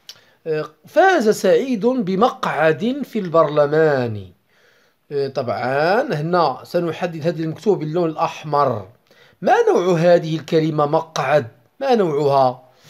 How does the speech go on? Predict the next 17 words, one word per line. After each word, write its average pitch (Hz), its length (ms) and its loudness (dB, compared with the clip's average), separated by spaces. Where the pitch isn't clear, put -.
طبعًا 147 500 0
الكلمة 190 680 0
إما 175 180 0
يكون 160 300 -6
اسم 240 320 -6
أو 151 160 -2
فعل 339 300 0
أو 285 140 2
حرف. 143 260 -4
مقعد، 156 800 -2
فطبعًا 156 280 -2
هذا 180 680 6
اسم، 214 840 2
نعم، 117 360 -6
اسم. 175 560 -2
وطبعًا 185 1400 4
مقعد، 180 560 2